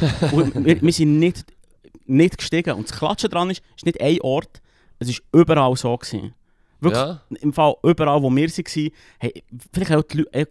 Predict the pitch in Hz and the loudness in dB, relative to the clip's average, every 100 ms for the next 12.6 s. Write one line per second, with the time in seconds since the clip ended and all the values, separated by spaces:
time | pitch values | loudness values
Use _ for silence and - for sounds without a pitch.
0 | 170 147 185 180 147 165 170 156 165 - | -4 0 0 0 0 -2 -2 -2 -2 -2
1 | 165 - 156 - - _ 175 - - _ | -8 -6 -8 -8 -20 _ -8 -6 -10 _
2 | 135 170 175 143 139 98 - _ _ _ | -2 0 2 2 0 -2 -8 _ _ _
3 | 156 143 - - 147 175 190 - - - | -6 -4 -6 -4 0 0 -2 -6 -10 -6
4 | 143 139 160 - 170 _ - 156 - - | -4 -2 -4 -6 -8 _ -2 0 0 0
5 | 147 165 160 175 - 135 123 - 147 185 | 0 2 0 -2 0 2 2 -2 -4 -2
6 | 214 240 240 _ - _ _ 135 131 131 | -2 -4 -8 _ -20 _ _ -2 0 2
7 | 131 131 127 135 190 220 - 220 - - | 0 -2 -4 -2 -2 -4 0 -2 -2 -10
8 | - - - 151 151 139 110 104 143 160 | -14 -6 2 2 4 2 2 2 4 4
9 | - - 170 185 180 175 - 160 147 131 | 2 0 0 0 -4 -6 -6 -6 -6 -4
10 | 151 143 139 175 156 127 135 139 139 120 | -2 0 0 -2 -2 0 2 2 0 -4
11 | - - 139 135 156 156 135 143 147 139 | -8 -4 0 2 2 2 2 2 0 4
12 | 156 - 170 156 151 | 4 8 8 10 8